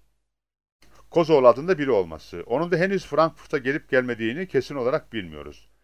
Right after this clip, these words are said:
Onu bulabilirsek Türkiye'deki hedefin kim olduğunu belki öğrenebiliriz. Bu aracı belli ki Frankfurt'ta bekleniyor. Bu adamın yakalanması için Alman polisinin bize yardım etmesi gerekir.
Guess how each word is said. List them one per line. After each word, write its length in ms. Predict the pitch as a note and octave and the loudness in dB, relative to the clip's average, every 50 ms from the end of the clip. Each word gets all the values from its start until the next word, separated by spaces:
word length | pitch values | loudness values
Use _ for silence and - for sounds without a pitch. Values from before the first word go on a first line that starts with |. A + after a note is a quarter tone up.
| _ - - - | _ -20 -12 -6
Onu 220 | A2 C3 E3+ E3 | -4 -4 -4 -2
bulabilirsek 680 | D3+ D3+ C#3+ C3 C#3+ E3+ G3 - - F#3 F#3 - - - | 4 4 4 4 2 -4 -6 0 2 2 2 0 -4 -12
Türkiye'deki 520 | - D3 D3 D#3 D3 B2 B2+ B2 - B2+ | -18 -12 -6 -6 -4 -4 -4 -4 -2 -2
hedefin 320 | B2+ A#2 B2 - D3 C#3+ - | -2 -2 -2 -6 -6 -12 -10
kim 200 | - C#3+ C3 A#2+ | -10 -8 -4 -4
olduğunu 340 | A2+ G#2 G#2 B2 C3+ C3+ | -4 -4 -4 -8 -6 0
belki 260 | B2 A#2 A2 - - C3+ | 2 2 2 0 -2 -4
öğrenebiliriz. 680 | A#2 G2+ A2 B2 A#2 G#2 E2+ E2 C#2+ D2 - - - _ _ _ _ _ _ _ _ | -4 -2 -2 -4 -6 -6 -10 -14 -16 -18 -20 -20 -20 _ _ _ _ _ _ _ _
Bu 100 | D#3 E3+ | 6 8
aracı 340 | D#3 C#3 B2+ G#2+ B2 B2+ A2 | 8 8 8 4 2 0 2
belli 260 | A#2+ B2+ B2+ C#3 D3 | 2 2 2 0 -6
ki 200 | - - D#3 D#3 | -6 -4 -4 -4
Frankfurt'ta 560 | - - A#2+ A#2 G#2+ - - - - F#2+ D#2+ | -4 -4 -4 -4 -4 -6 -12 -12 -12 -10 -8
bekleniyor. 500 | E2+ E2 - _ - D#2 D#2 D#2 D2+ D2 - - _ _ _ _ - - _ | -8 -8 -10 _ -16 -16 -14 -14 -14 -14 -16 -18 _ _ _ _ -20 -14 _
Bu 100 | C#3+ D#3+ | 0 0
adamın 220 | E3 D#3 E3+ F3 E3+ | 2 2 0 0 0
yakalanması 540 | D#3 C#3+ - D3+ D3 C#3+ C#3+ C#3+ - E3+ | -2 0 2 4 2 4 2 -2 -8 -8
için 120 | D#3 - E3 | -10 -6 -4
Alman 300 | D3+ C3+ C3 C#3 C#3+ C#3 | -4 -4 -2 -4 -6 -6
polisinin 420 | - C3+ B2+ A#2 - C#3 D3+ C#3+ | -6 -8 -8 -8 -10 -12 -14 -12
bize 140 | A#2+ A#2 C3+ | -6 -2 2
yardım 240 | C3 A#2+ G#2+ G#2 G#2+ | 2 2 2 0 -6
etmesi 320 | F#2 - - F2 - F#2 | -14 -14 -16 -20 -18 -12
gerekir. 460 | D#2+ D#2+ D2+ D2+ - - D2+ C#2+ - | -10 -10 -10 -10 -12 -14 -16 -16 -16